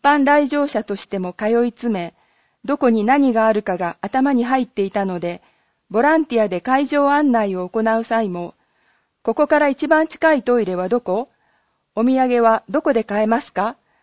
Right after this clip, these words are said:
などの質問にバッチリ答えることができました。来場者をお見送りする際には、ハイタッチしてくれたり、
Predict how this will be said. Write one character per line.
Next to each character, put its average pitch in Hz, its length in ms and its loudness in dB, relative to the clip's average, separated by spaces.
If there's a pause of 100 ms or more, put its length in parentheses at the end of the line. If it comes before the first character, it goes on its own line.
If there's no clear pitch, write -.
(220)
な 269 140 -2
ど 220 120 0
の 185 120 -6
質 - 260 -8
問 214 260 0
に 202 260 -4 (180)
バ 247 180 -2
ッ - 80 -20
チ 302 140 -4
リ 254 80 -2
答 240 280 2
え 233 60 2
る 180 80 -6
こ 185 100 -6
と 185 120 -4
が 170 120 -4
で 175 120 -10
き - 100 -10
ま 196 160 -6
し - 120 -18
た。 165 200 -8 (1160)
来 285 260 4
場 320 200 0
者 196 200 -2
を 185 180 -4
お 196 40 -2
見 254 160 0
送 285 180 -4
り 277 100 -4
す 269 140 -10
る 269 100 -4
際 262 280 -2
に 208 120 -4
は、 180 260 -8 (540)
ハ - 120 -2
イ 320 100 0
タ - 120 2
ッ 320 80 4
チ 226 180 -12
し - 40 -12
て 262 120 -4
く 262 120 -6
れ 262 120 0
た 247 160 2
り、 185 260 -10